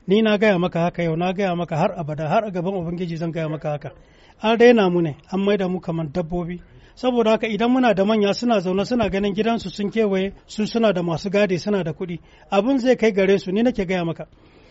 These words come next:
Ai ba ka lako-lako da tsaron ƙasar ka ai, cin amana ne lako-lako da tsaron ƙasar ka. Duk abin da ka ga yana faruwa nan, ni na gaya maka a yau, shegantaka ne. Makaman da aka shigo da su a da akan a yi rigin na zaɓe, an taɓa tambaya?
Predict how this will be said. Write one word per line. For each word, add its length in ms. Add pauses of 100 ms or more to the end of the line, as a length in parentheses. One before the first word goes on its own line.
(140)
Ai 160
ba 160
ka 160
lako-lako 480
da 80
tsaron 280
ƙasar 280
ka 120
ai, 180 (220)
cin 200
amana 420
ne 140
lako-lako 460
da 120
tsaron 360
ƙasar 240
ka. 120 (320)
Duk 160
abin 240
da 80
ka 100
ga 100
yana 200
faruwa 300
nan, 140
ni 80
na 160
gaya 220
maka 200
a 100
yau, 180 (260)
shegantaka 640
ne. 120 (300)
Makaman 600
da 80
aka 260
shigo 320
da 100
su 240
a 100
da 280
akan 340
a 80
yi 120
rigin 300
na 100
zaɓe, 400 (300)
an 180
taɓa 240
tambaya? 400